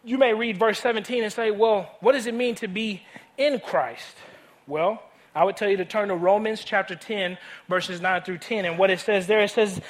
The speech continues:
that if you confess with your mouth Jesus is Lord and believe in your heart that God raised him from the dead, you will be saved.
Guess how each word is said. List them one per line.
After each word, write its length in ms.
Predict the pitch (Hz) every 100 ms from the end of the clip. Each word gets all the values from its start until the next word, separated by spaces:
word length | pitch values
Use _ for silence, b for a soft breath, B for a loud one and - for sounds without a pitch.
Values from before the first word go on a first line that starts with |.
| B B
that 160 | 214 220
if 140 | 214
you 80 | 247
confess 580 | 247 208 - 294 311 -
with 240 | 247 -
your 120 | 233
mouth 560 | 196 185 151 143 - - B B -
Jesus 480 | 160 247 240 233
is 160 | 247 180
Lord 400 | 175 160 147 160 B B B
and 140 | 190 185
believe 380 | 185 202 247 247
in 100 | 233
your 140 | 208
heart 320 | 202 220 190
that 140 | 190 180
God 200 | 180 165
raised 480 | 170 233 269 247
him 160 | 254 233
from 200 | - 202
the 100 | 180
dead, 440 | 156 196 190 175
you 80 | 175
will 140 | 175 170
be 140 | 170
saved. 640 | - 220 196 151 123 -